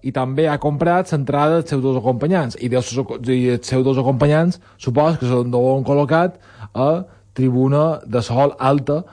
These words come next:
però està més a prop i no ho d'anar de coberta a, a coberta a, a sol baixa o sol alta. Per tant, lo que jo crec que quedaran a partir de, de, d'ara mateix, de, de, demà mateix, quan els seus socis hagin comprat la seva entrada,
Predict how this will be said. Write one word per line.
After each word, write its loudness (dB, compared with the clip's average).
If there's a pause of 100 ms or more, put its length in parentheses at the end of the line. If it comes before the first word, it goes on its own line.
(100)
però -2
està -4
més 0
a 0
prop 0 (100)
i -2
no 0
ho 2
d'anar 0
de -2
coberta 0
a, -2
a 0
coberta 2
a, -2
a 0
sol 0
baixa 2
o 0
sol 2
alta. 0 (300)
Per 0
tant, 2
lo 2
que -4
jo 0
crec -2
que -2
quedaran 2
a -4
partir -2
de, 2 (1080)
de, 0
d'ara 4
mateix, 0
de, 2 (120)
de, -6
demà 0
mateix, 2
quan 0
els -2
seus 0
socis 0
hagin 0
comprat 0
la -10
seva 0
entrada, 2